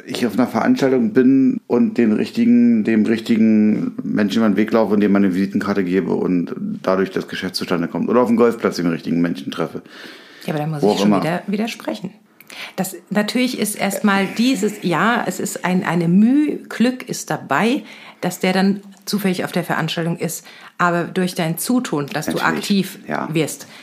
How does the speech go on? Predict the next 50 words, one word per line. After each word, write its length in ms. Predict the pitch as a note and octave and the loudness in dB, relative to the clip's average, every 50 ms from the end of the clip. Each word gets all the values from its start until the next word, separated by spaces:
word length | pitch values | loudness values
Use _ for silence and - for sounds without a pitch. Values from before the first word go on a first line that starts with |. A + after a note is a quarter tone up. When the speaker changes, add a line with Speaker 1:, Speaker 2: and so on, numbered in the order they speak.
| - - _ - | -20 -20 _ -6
Speaker 2:
dadurch 540 | D#3+ F#3 D#3 F3+ F#3+ E3+ F3 E3 - - - | -2 0 2 2 2 0 -2 -2 -4 -4 -4
entsteht 480 | E3 D#3+ D#3 - - F3 E3+ E3+ - | -4 -2 -2 -2 -2 -2 -2 -2 -4
dann 100 | D#3+ C#3+ | -6 -4
der 140 | C#3+ D#3 D3+ | -4 -6 -8
Kontakt. 560 | D3 - D3 C#3+ - - F3 D#3+ - - - - - _ _ _ _ _ _ _ - - - - _ _ - | -8 -8 -10 -8 -6 -4 -4 -4 -6 -10 -18 -20 -20 _ _ _ _ _ _ _ -20 -20 -20 -20 _ _ -8
Es 160 | E3+ E3 - | -8 -6 -6
ist 220 | - F3+ - - | -6 -6 -4 -2
halt 220 | F#3+ F3+ E3+ - F#3 | -2 -2 0 0 -2
nicht 180 | F#3 - - | -2 0 0
nur 160 | G3 F3+ F3 | 0 0 -2
Glück. 300 | - D3+ C#3 C3 - - | -2 -4 -6 -6 -6 -8
Du 80 | - E3+ | -6 -2
Speaker 1:
Nein, 80 | - - | -2 0
Speaker 2:
kannst 200 | - F#3 - - - - | 2 2 0 0 0 2
nicht 40 | C#3+ D3 | 2 2
Speaker 1:
nein, 100 | D3+ - | 4 4
Speaker 2:
da 60 | C#3 | 2
Speaker 1:
das 120 | C3+ - | 2 4
wollte 120 | C#3 C#3 C#3 | 4 4 4
ich 60 | C#3 | 4
Speaker 2:
stehen 40 | C3+ | 4
Speaker 1:
auch 40 | |
Speaker 2:
und 60 | C3 - | 4 4
Speaker 1:
nicht 80 | - | 4
sagen. 400 | G3 F#3+ F#3 F#3+ F#3+ F3 F#3+ F#3 | 4 2 2 2 2 0 0 0
Speaker 2:
sagen, 20 | E3 | 0
so, 280 | E3+ F#3 F#3+ - - | 0 0 0 0 -2
oh, 80 | - F#3 | -4 -4
Glück 320 | F3+ - - G#3 G#3 G#3 | -4 -2 0 0 0 0
kommt 320 | - - G3+ G3 F3+ F#3+ - | -2 0 0 0 0 0 0
zu 120 | E3 E3+ | 2 4
mir. 80 | B3+ A3 - - - | 4 4 4 4 2
<laughs> 180 | - A3+ B2+ | 2 4 4
Speaker 1:
Nein, 440 | B2 B2+ B2+ C3 C#3+ D3+ D#3 D3+ C#3+ C#3 | 4 4 4 4 4 4 4 4 4 4
nein, 140 | C#3 C3 | 4 4
nein, 100 | C#3 C3+ C3+ | 4 4 2
um 100 | C3+ A#2+ | 2 4
Gottes 240 | C#3 B2 A#2 G#2 G#2+ | 2 2 2 2 2
Willen. 140 | C3 B2+ | 4 4
Natürlich 260 | B2+ A#2 A#2+ C3 A#2 A#2+ | 4 4 4 2 2 2
habe 100 | - C3 | 2 2
ich 60 | A2 | 2
mir 100 | A#2 B2 | 2 2
erstmal 260 | A#2+ A2+ - C3 A#2+ | 2 2 2 2 0
einen 80 | A2+ G2+ | 2 2
Ruf 160 | A#2+ A#2+ A#2 | 2 2 2
erarbeitet 480 | C#3 A#2+ G2+ G#2 G2+ G#2+ G#2 G#2 G2+ G#2 | 2 2 4 4 4 4 2 2 2 0
und 160 | G#2 G2+ G#2 | 0 0 0
hab 120 | A2 - | 0 0
mir, 300 | A#2 A2+ A2 G#2+ G#2+ G#2 | 0 2 2 2 2 2